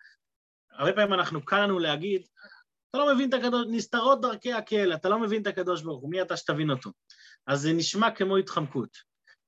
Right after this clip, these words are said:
אבל כשאני אומר את זה כהתחמקות, אז זה נכון, זה נשמע כמו התחמקות. אבל כשאני מתבונן בזה,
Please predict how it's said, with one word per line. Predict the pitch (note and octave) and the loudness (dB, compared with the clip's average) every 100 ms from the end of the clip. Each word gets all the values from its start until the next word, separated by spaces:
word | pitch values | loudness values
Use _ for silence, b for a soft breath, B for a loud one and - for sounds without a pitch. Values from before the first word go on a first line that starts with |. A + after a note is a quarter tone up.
| _ _ D3 | _ _ 0
אבל | D3 D3+ D3 | 4 4 4
כשאני | - E3+ | 2 4
אומר | G3+ C4+ C4 | 4 4 2
את | |
זה | A3+ | 0
כהתחמקות, | A3 A3 - G3+ G3+ G#3+ | -2 -2 0 -2 -2 -2
אז | G3 D#3+ | -2 -2
זה | D3+ | -4
נכון, | D#3+ - F#3+ | -4 -2 -4
זה | C#3 | -4
נשמע | C3 D#3+ D#3 | -6 -2 -2
כמו | D#3 | -4
התחמקות. | C3+ C3 B2+ G#2+ | -6 -6 -6 -10
אבל | A2 C3+ | -4 -2
כשאני | C3 D#3 D3+ D3+ C3+ B _ D#3+ | 0 -2 0 -2 -4 B _ -4
מתבונן | E3 D#3 E3+ E3+ G3+ C#4+ B3 | -4 2 2 4 4 4 4
בזה, | F3 B2+ | 4 2